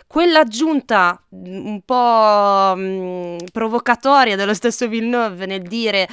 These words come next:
"Guardate che nel prossimo, nel prossimo episodio se, mm, venite al cinema e mi pagate il biglietto, io metto più Zendaya e non le faccio fare solo la pubblicità della Lancôme."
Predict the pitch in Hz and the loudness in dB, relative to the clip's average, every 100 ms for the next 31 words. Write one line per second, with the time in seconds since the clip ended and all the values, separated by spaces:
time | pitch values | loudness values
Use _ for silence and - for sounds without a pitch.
0 | - 240 - 220 269 285 262 226 208 202 | -10 -8 0 4 4 2 0 2 2 2
1 | 214 214 233 226 240 226 220 220 214 233 | 0 0 -2 -4 -2 0 0 0 -2 -4
2 | - 233 226 214 254 254 202 - 202 196 | -4 -6 -4 2 2 2 -2 0 0 2
3 | 196 196 196 190 180 214 220 220 220 - | 0 -4 -6 -8 -4 -2 0 -2 -2 -4
4 | 233 233 214 202 196 202 208 214 196 220 | -2 0 0 -2 0 2 2 0 -4 -4
5 | 214 226 240 - 190 180 185 190 214 185 | 2 4 4 0 -4 -2 -2 -2 -4 -4
6 | - 175 196 160 190 185 185 185 175 175 | -6 -8 -8 -6 -4 0 4 4 4 2
7 | 180 175 - - 202 208 208 220 214 202 | 0 -2 -8 -8 -2 -2 0 -2 -2 -2
8 | 196 190 196 190 180 180 190 185 190 185 | -2 -2 -4 -4 -4 -6 -6 -4 -2 0
9 | 185 185 180 - 196 175 175 180 | 0 0 -2 -4 -4 -2 -4 -6